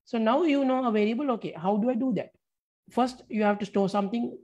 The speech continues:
get the value, the size of the box. Maybe the size will be hundred. Now you have to check whether each fruit,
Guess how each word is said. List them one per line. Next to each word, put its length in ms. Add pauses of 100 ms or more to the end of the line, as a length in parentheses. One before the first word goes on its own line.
(160)
get 240
the 140
value, 360
the 120
size 280
of 120
the 80
box. 320 (260)
Maybe 280
the 120
size 280
will 100
be 100
hundred. 420 (560)
Now 200
you 80
have 180
to 80
check 180
whether 180
each 360
fruit, 260